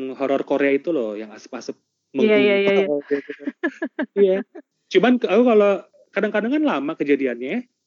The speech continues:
Speaker 1: jadi kayak,
Speaker 2: Mm-mm.
Speaker 1: kayak nantangin gitu, Pet. Misalnya aku lagi, lagi ketak-ketik nih di laptop nih di kamar ya.
Speaker 2: Mm-mm.
Speaker 1: Terus di belakang laptop di bagian apa, dari layar tuh kan suka kelihatan tuh ada pantulan orang lewat.
Speaker 2: Mm-mm.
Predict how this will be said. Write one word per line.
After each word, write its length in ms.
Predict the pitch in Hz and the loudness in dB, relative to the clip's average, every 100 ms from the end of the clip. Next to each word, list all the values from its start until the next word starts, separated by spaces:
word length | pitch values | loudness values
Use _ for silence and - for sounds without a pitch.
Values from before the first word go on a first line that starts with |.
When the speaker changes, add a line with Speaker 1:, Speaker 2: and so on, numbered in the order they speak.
| _ _ | _ _
Speaker 1:
jadi 220 | 151 160 | -4 -2
kayak, 260 | 226 185 226 | 0 0 0
Speaker 2:
Mm-mm. 160 | - - | -4 -8
Speaker 1:
kayak 180 | 170 | -8
nantangin 400 | 165 165 160 160 160 | -6 -8 -6 -6 -6
gitu, 160 | - | -8
Pet. 180 | - 202 | -8 -6
Misalnya 280 | 170 165 196 | -4 -4 -2
aku 120 | 196 | -2
lagi, 240 | 190 156 151 | 0 0 0
lagi 200 | 139 131 | -2 -4
ketak-ketik 440 | 143 143 135 135 | -8 -8 -10 -10
nih 100 | 143 | -8
di 80 | 123 | -4
laptop 300 | 120 - 123 | -4 -6 -10
nih 120 | 123 | -8
di 80 | 117 | -8
kamar 240 | 107 107 | -10 -8
ya. 140 | 117 127 _ _ - | -8 -10 _ _ -12
Speaker 2:
Mm-mm. 240 | 185 180 180 | -10 -10 -2
Speaker 1:
Terus 260 | 190 - _ | -2 -2 _
di 240 | - 151 - | -4 -4 -2
belakang 640 | 135 139 135 - 143 143 | 0 0 0 -6 -8 -4
laptop 420 | 139 139 - - | -4 -4 -8 -6
di 120 | 151 | -4
bagian 500 | 139 127 131 135 135 | 0 0 0 0 -2
apa, 320 | 139 185 190 - | -8 -10 -12 -12
dari 220 | - 143 147 | -2 2 4
layar 240 | 147 147 | 2 0
tuh 140 | 165 240 | -2 -4
kan 80 | |
suka 160 | 262 - | -4 -6
kelihatan 340 | - 127 117 | -2 -2 -2
tuh 100 | 127 | -4
ada 120 | 135 123 | -2 -4
pantulan 360 | 123 123 120 | -4 -4 -6
orang 200 | 120 123 | -4 -6
lewat. 260 | 117 113 127 _ - | -6 -6 -6 _ -10
Speaker 2:
Mm-mm. 320 | 202 202 185 | -6 -4 -4